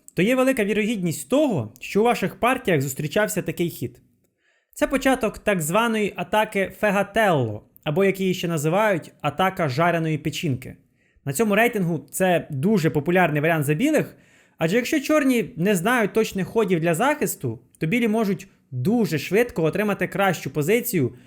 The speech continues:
або навіть поставити мат. Я вам зараз покажу пастку за чорних, яка принесе вам дуже багато швидких перемог, і цей варіант чудовий тим, що навіть якщо ваш суперник не попадеться в цю пастку, у вас все ще буде солідна ігрова позиція.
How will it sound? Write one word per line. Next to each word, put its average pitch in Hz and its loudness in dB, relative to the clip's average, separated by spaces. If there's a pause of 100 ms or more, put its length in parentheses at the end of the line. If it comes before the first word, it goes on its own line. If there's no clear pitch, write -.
(140)
або 156 0
навіть 180 2
поставити 147 -4
мат. 185 -6 (640)
Я 147 2
вам 170 2
зараз 165 2
покажу 156 -2
пастку 160 -2
за 135 0
чорних, 262 0 (260)
яка 208 2
принесе 190 0
вам 185 -2 (120)
дуже 160 2
багато 156 0
швидких 151 -4
перемог, 180 0 (280)
і 143 -6
цей 220 2
варіант 208 0
чудовий 196 0
тим, 247 0 (300)
що - -4
навіть 208 2
якщо 190 -2
ваш 190 0
суперник 175 -2
не 185 -2
попадеться 196 0
в 147 -2
цю - -8
пастку, 269 -2 (160)
у 160 -6
вас 185 0
все 202 2
ще 156 -2
буде 175 0
солідна 165 0
ігрова 135 -2
позиція. 156 -4